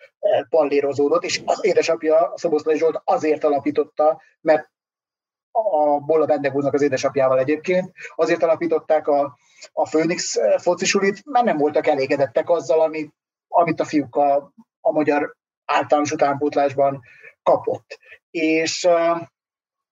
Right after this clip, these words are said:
zárójel, a korosztályának a másik, a Szoboszlai Dominik korosztályának a másik, eh, nagyon tehetséges, eh, játékosa, aki lehet, hogy most már úgy tűnik, hogy azért nem feltétlenül futja be azt a pályát, amit,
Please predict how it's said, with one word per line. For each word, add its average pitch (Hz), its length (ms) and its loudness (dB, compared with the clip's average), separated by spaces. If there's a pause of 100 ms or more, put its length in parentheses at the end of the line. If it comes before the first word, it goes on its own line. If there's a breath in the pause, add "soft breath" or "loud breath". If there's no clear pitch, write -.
(220)
zárójel, 151 720 2
a 151 340 0
korosztályának 147 680 0
a 147 60 -2
másik, 143 580 -2
a - 300 -20
Szoboszlai 147 320 0
Dominik 143 420 -2 (400)
korosztályának 147 500 -2
a 147 60 2
másik, 143 540 -2 (420 loud breath)
eh, 139 340 2 (640)
nagyon 151 240 -2
tehetséges, 139 720 -2 (520)
eh, 131 380 0 (500)
játékosa, 165 1000 0 (140)
aki - 340 -4
lehet, 151 280 0
hogy 147 100 -2
most 139 180 -4
már 143 120 2
úgy 143 120 -2
tűnik, 143 260 -6
hogy 139 140 2 (360)
azért 147 280 -4
nem 147 120 0
feltétlenül 139 480 0
futja 147 300 -4
be 143 100 2
azt 139 140 -2
a 139 60 -4
pályát, 139 400 0
amit, 143 320 -2